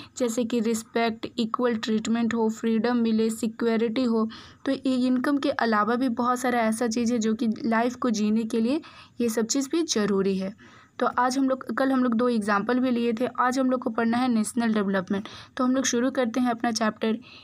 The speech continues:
If as we have seen above individuals seek different goal, then, uh,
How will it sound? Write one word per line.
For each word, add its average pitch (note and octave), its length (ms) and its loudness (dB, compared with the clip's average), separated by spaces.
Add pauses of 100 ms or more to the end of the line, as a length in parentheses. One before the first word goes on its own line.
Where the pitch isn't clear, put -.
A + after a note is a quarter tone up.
(120)
If D4+ 120 2
as B3 340 0
we C4+ 240 0
have A3 240 0
seen C4 300 0 (140)
above A#3 260 2
individuals A3 680 2
seek C4 540 -4
different B3 580 0
goal, G#3+ 340 0
then, B3 340 2 (180)
uh, A3+ 440 2